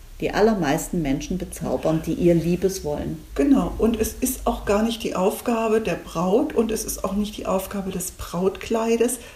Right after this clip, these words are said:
Speaker 2: allen zu gefallen. Ich sag dann immer zu meinen Bräuten, „Wissen Sie, wenn wir ein Kleid hätten, was allen gefällt, dann bräuchte ich hier nicht so einen großen Laden, dann brauche ich nicht so eine Auswahl, dann habe ich ein, vielleicht zwei oder drei Kleider,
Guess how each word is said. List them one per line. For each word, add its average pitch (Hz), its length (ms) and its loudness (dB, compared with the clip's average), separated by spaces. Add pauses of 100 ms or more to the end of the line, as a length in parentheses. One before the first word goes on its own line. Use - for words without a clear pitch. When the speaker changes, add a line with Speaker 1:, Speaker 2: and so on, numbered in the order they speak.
(160)
Speaker 2:
allen 214 360 4
zu 220 140 -2
gefallen. 175 540 0 (260)
Ich - 220 -10
sag 233 200 6
dann 247 140 4
immer 233 180 4
zu 233 120 0
meinen 226 240 4
Bräuten, 220 340 4
„Wissen 277 220 0
Sie, 330 160 2 (400)
wenn 233 220 10
wir 240 200 6
ein 240 120 2
Kleid 247 440 4
hätten, 269 260 2
was 220 220 -2
allen 277 240 4
gefällt, 226 560 0 (300)
dann 220 180 6
bräuchte 233 380 4
ich - 100 -6
hier 254 140 6
nicht 226 180 4
so - 80 -2
einen 196 100 0
großen 180 360 -4
Laden, 277 420 2
dann 233 200 2
brauche 220 220 2
ich 214 80 -4
nicht 214 160 0
so 214 60 -2
eine 208 160 0
Auswahl, 247 320 0
dann 220 140 0
habe 214 120 0
ich - 160 -8
ein, 226 280 4 (180)
vielleicht 202 260 0
zwei 220 300 2
oder 220 120 2
drei 226 320 0
Kleider, 220 680 2